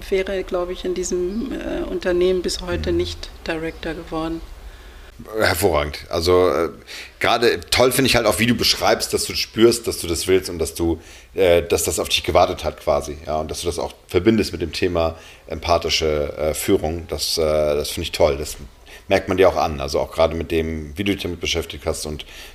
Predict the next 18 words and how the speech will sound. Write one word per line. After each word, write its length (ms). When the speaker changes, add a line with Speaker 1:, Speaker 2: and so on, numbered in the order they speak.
Speaker 2:
wie 80
du 100
dich 180
ja 120
dann 180
auch, 260
ne, 220
eine 120
Coaching-Ausbildung 640
dara-, 220
daran 300
mitzunehmen, 460
finde 160
ich 120
auch 280
nicht 400
unbedingt, 560
also 220